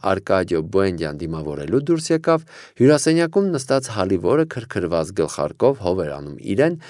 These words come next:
և ուշադիր, կարեկցական արտահայտությամբ կարդում պատին փակցված մակագրությունները։ Խոսե Արկադիո Բուենդյան խոր հարգանքով ողջունեց նրան,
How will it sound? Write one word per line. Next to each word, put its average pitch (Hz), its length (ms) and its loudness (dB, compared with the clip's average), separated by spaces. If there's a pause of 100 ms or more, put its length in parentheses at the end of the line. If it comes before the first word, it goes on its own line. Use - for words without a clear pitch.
(180)
և 131 200 4 (100)
ուշադիր, 107 800 2
կարեկցական 107 720 0
արտահայտությամբ 110 800 -2
կարդում 113 420 -2
պատին 87 400 -2
փակցված 80 600 -8
մակագրությունները։ 76 1040 -12 (1400)
Խոսե 117 320 4 (100)
Արկադիո 80 600 -4
Բուենդյան 151 600 0 (220)
խոր 165 280 2
հարգանքով 82 640 -2
ողջունեց 76 600 -6
նրան, 143 340 -2